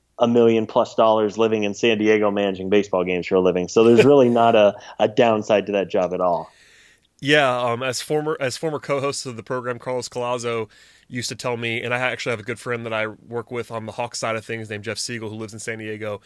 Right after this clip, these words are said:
Speaker 2: Basically, everyone that I know that lives in San Diego swears by,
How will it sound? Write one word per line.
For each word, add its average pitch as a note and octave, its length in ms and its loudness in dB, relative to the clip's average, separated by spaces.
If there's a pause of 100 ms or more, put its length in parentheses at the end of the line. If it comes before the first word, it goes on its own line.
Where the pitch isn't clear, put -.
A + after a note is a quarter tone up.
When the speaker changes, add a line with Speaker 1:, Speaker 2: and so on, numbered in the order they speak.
(320)
Speaker 2:
Basically, E3 380 2
everyone C#3 340 0
that B2 60 -2
I A#2 80 -2
know A#2+ 140 -4
that A#2 60 -6
lives A#2+ 120 -8
in A2 40 -12
San A#2+ 160 -6
Diego A2+ 440 -4 (140)
swears A#2 360 -6
by, B2+ 120 -4